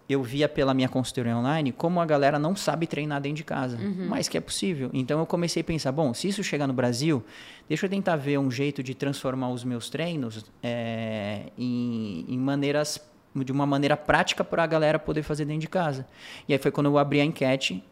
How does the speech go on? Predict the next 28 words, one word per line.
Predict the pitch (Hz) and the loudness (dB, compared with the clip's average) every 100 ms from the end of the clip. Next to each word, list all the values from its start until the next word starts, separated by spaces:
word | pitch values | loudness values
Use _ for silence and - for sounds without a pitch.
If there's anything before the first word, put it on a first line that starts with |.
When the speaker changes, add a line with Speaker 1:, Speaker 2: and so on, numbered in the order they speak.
| - | -10
Speaker 1:
de | - 123 | -4 -2
Speaker 2:
Uhum. | 123 | 0
Speaker 1:
fazer | 123 123 123 | 0 0 2
live | 120 123 | 0 0
de | 127 123 | -2 -4
treino. | 123 123 143 156 - - - | -2 -2 -2 -6 -12 -18 -8
Então, | 131 147 | -4 0
quando | 180 | 2
eu | 208 | 2
comecei | 202 170 - 180 | 2 2 2 2
a | |
fazer | 175 143 | 4 4
minhas | 139 123 117 | 4 4 4
lives, | 127 165 180 123 107 - - - - - - | 2 2 2 0 -4 -6 -14 -20 -20 -14 0
eu | 131 139 | 4 4
comecei | 135 143 139 156 | 4 4 4 4
duas | 143 160 220 | 4 4 4
semanas | - 175 160 165 135 | 4 2 2 2 4
antes | 131 160 - 127 117 | 4 2 0 -4 -6
da | - 123 127 | -2 2 2
pandemia | - 143 147 143 143 143 | 4 4 6 6 6 6
mesmo | 139 143 | 4 2
estourar, | 139 143 139 123 | 2 4 4 4
de | |
chegar | 113 120 127 | 4 2 2
o | |
lockdown. | 123 123 - 127 113 107 - | 4 2 0 0 0 0 -6
Speaker 2:
Uhum. | 202 202 196 175 | -4 -2 -2 -4